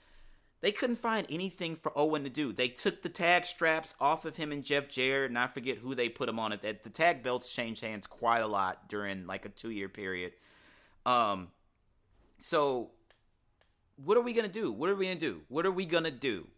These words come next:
with Owen Hart? Well, let's resurrect the Blue Blazer, a guy from Stampede Wrestling, a character that was over.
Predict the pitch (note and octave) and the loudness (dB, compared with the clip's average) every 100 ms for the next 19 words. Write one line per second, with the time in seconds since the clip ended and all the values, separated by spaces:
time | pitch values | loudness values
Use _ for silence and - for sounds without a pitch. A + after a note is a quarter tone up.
0 | - B2 - C3+ C3 A#2 A2 D2+ - _ | -8 -6 0 2 2 -2 -4 -4 -10 _
1 | _ _ _ _ _ _ _ B2+ D#3+ E3 | _ _ _ _ _ _ _ 2 2 0
2 | A#2 C3+ D3+ C#3 C#3+ - B2 D3+ C3+ C#3+ | -2 0 0 0 -2 -4 -6 -6 -2 -2
3 | F#3+ - F2 - _ _ - A2+ A#2 B2 | -2 -2 -8 -12 _ _ -16 0 4 6
4 | B2+ A#2 - B2+ A#2+ A#2+ C3+ A#2+ G2 A#2 | 4 -4 -6 -2 -2 -4 -6 -6 0 0
5 | A2+ A#2 G2+ G2 - A2 A2 A2+ G2+ G2 | 0 -4 -8 -6 -2 -2 -2 -4 -4 -2
6 | G2 - G#2+ G2 D#2+ | -4 -2 -2 -2 -8